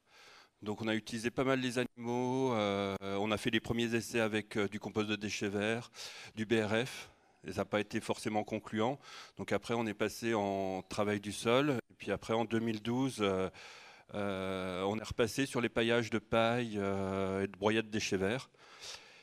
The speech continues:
Et depuis, euh, depuis en fait, euh, on en a f-, on fait des très gros apports, aussi bien pour remonter le niveau du sol, euh, sur, euh, sur les zones plus humides,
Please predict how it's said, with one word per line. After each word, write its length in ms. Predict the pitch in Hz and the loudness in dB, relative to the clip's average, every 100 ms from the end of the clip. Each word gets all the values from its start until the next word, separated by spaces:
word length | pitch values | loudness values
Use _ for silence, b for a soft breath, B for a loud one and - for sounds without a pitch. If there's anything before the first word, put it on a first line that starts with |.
| B B B B B _ | B B B B B _
Et 1300 | 104 104 101 98 95 95 92 92 90 90 90 90 90 95 | -4 -2 0 0 -2 -2 -4 -4 -4 -6 -6 -6 -8 -6
depuis, 680 | 107 110 - 95 117 123 120 | -4 -4 -4 -4 0 0 2
euh, 1160 | 110 101 95 95 92 92 92 92 90 92 92 92 | 2 2 0 0 0 0 0 0 -2 -2 -2 -2
depuis 480 | 92 101 - 113 113 | -2 -4 -4 -4 0
en 80 | 104 | 2
fait, 320 | 104 110 - | 4 2 2
euh, 260 | 104 92 90 B B B B | 0 2 0 B B B B
on 160 | 95 104 | -4 -2
en 160 | 107 110 | 0 -2
a 40 | |
f-, 220 | - - | -4 -4
on 160 | 123 107 | -2 -2
fait 300 | - 113 110 | -4 -4 -2
des 140 | 110 | -2
très 200 | - 135 | 0 0
gros 240 | 117 131 123 | 2 2 2
apports, 640 | 113 131 127 123 113 98 117 | 2 6 6 6 0 -4 -2
aussi 260 | 113 - | -4 -4
bien 220 | 113 117 | -2 -2
pour 180 | 113 104 | -2 -2
remonter 400 | 107 113 120 123 | 2 2 0 -2
le 80 | 117 | -2
niveau 240 | 110 110 | -2 -2
du 140 | 117 113 | -2 -4
sol, 380 | - 123 120 110 | 2 2 4 2
euh, 840 | 98 98 98 98 98 95 92 92 - B B B B | 0 0 -2 -2 -2 -4 -4 -6 -8 B B B B
sur, 200 | - 107 | -10 -4
euh, 480 | 101 104 101 98 98 | -2 0 0 -2 -4
sur 220 | - 104 | -2 -2
les 80 | 104 | 0
zones 220 | 95 104 | -2 -4
plus 260 | - 107 101 | -4 -8 -4
humides, 500 | 107 127 147 117 | -2 -2 0 0